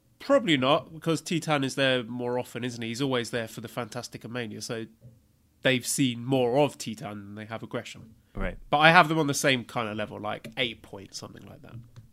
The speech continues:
Speaker 2: I, I have him a little bit lower. I have him a little bit lower. Um, and again, that, that, uh, point, that, that point to-, total doesn't necessarily, necessarily reflect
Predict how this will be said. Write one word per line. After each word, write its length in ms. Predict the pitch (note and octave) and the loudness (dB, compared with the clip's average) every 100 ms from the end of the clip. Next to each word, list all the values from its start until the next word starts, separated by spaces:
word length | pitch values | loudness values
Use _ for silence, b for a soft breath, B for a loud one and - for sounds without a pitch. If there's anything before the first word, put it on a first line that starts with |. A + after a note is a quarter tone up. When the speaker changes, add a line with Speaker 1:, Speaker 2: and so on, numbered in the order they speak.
| _ - - | _ -18 -10
Speaker 2:
I, 120 | G2+ - | -10 0
I 120 | G#2 | 0
have 180 | G#2 G#2 | 4 4
him 60 | G#2 | 4
a 40 | |
little 140 | G#2 G2+ | 0 0
bit 100 | F#2 | 0
lower. 320 | F2+ F2+ - _ _ | -2 -4 -12 _ _
I 60 | - | -10
have 60 | F#2+ | -6
him 80 | |
a 40 | G2 | -4
little 180 | G#2 G2 | -2 -4
bit 100 | F#2+ | -4
lower. 320 | F#2 F2+ - b b b b - | -6 -6 -12 b b b b -2
Um, 380 | G#2+ G2 F#2+ - | 2 2 0 -2
and 60 | C3+ | 4
again, 220 | D3 B2 | 4 8
that, 280 | C#3+ - - | 6 6 -4
that, 120 | - - - | -6 -4 -6
uh, 80 | C#3+ - C3 | -6 -12 -12
point, 300 | D#3 F3+ F3+ - - - | -4 -4 -4 -12 -20 4
that, 260 | D3+ - _ - | 6 6 _ 8
that 180 | A3 - | 8 8
point 240 | D#3 C3 | -4 -2
to-, 220 | D3 C3 - | -2 -2 -6
total 280 | - C3+ B2 | 6 6 8
doesn't 300 | C3 A#2+ C3+ | 2 0 -2
necessarily, 640 | B2+ - C3+ A#2 A#2 A#2 - - | -2 0 0 0 -2 -6 -12 2
necessarily 800 | D3 - C#3 C#3 B2 A#2 A#2 - B B - | 4 4 4 6 6 4 0 -4 B B -4
reflect 540 | A#2+ G2 C3+ A#2+ - | -2 0 6 6 6